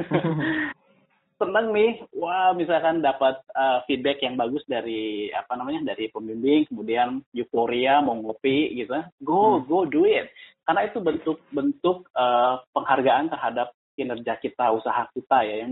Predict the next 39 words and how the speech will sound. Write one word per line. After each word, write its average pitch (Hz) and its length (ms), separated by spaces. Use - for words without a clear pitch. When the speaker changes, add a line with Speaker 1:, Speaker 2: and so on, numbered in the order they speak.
Speaker 1:
mungkin 233 240
tidak 135 320
diberikan 123 400
oleh 110 160
orang, 143 320
tapi 180 240
kita 143 240
diberikan, 110 560
kita 170 160
berikan 143 480
oleh, 117 400
apa, 165 320
diberikan 139 400
oleh 113 160
diri 127 160
kita - 320
sendiri. 107 320
Jadi, 139 320
we 147 80
have 180 240
to 151 160
really 135 240
know 107 320
how 123 320
to 107 320
appreciate 139 640
our, 104 480
apa 107 240
ya, 101 160
our 117 160
work 131 400
gitu. - 240
Jadi, 143 400
kita 170 240
tahu 143 400
apa - 160
yang 147 160
kita 120 160
butuhkan, 131 640